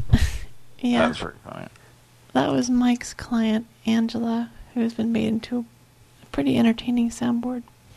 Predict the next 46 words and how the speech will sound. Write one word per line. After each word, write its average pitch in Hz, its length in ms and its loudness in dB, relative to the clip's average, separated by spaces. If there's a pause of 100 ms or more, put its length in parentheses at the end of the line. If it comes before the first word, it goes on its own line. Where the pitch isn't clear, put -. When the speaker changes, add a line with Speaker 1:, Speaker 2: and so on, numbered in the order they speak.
(300)
Speaker 2:
Yeah? 131 460 10
<laughs> - 60 -10 (280)
Speaker 1:
Yeah. - 120 -2
Speaker 2:
Where 180 80 10
was 175 200 8
all 151 220 10
that? 131 160 8
When 139 140 8
did 156 120 4
all 143 140 12
that 131 140 10
roofing 110 420 4
talk 95 320 6
happen? - 460 2 (1040)
Speaker 1:
It - 80 6
Speaker 2:
Was - 0 -
Speaker 1:
was 113 120 10
Speaker 2:
that, - 60 4
was 101 100 0
that 113 100 10
on 110 160 8
one 104 100 6
of 101 80 8
our 101 160 8
shows, 120 380 4
Speaker 1:
No, 262 160 6
Speaker 2:
or? - 20 6
Speaker 1:
it 277 40 4
was 269 100 -4
on 262 160 4
Dial 247 240 0
Tone 262 180 0
Disasters. 247 840 -2 (240)
It - 40 6
was, 247 160 6
Speaker 2:
Okay. 202 160 8 (160)
<laughs> 165 60 4 (220)
Speaker 1:
it 254 80 2
was 254 180 -2
really 254 320 4
funny 240 400 2
because 226 640 -2 (600)
Moby 240 340 2
used 240 260 2
a 226 60 0
soundboard, 226 680 -2